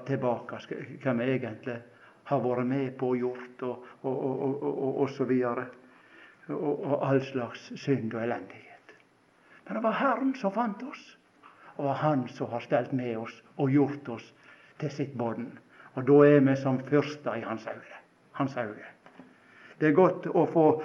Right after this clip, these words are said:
få Herren sin attest over oss på den måten. Men det er godt òg at vi kan gjerne se litt tilbake. Ja, hva var vi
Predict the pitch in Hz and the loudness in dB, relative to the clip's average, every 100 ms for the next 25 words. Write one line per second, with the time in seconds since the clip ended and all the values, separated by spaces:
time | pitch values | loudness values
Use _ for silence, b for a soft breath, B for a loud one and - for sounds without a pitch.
0 | - 165 147 170 143 139 139 135 135 135 | 2 6 10 10 10 6 4 4 2 -4
1 | - - 147 143 120 120 - 135 135 117 | -6 -10 0 0 2 -2 -2 2 2 2
2 | 110 131 - - - _ b b b b | -4 -10 -14 -16 -20 _ b b b b
3 | b b 160 165 160 B B - 156 143 | b b 2 4 2 B B -4 -2 4
4 | 214 180 - - 180 127 - - 156 135 | 6 6 2 4 4 4 -2 -8 -8 -2
5 | 139 135 135 139 131 131 147 147 139 - | 0 2 0 2 0 0 -4 -2 -4 -2
6 | 170 170 180 170 170 165 - 123 - b | -2 -2 -2 -2 0 0 0 -6 -12 b
7 | b - - 147 147 165 175 202 156 139 | b -12 -8 -6 0 0 2 0 0 -4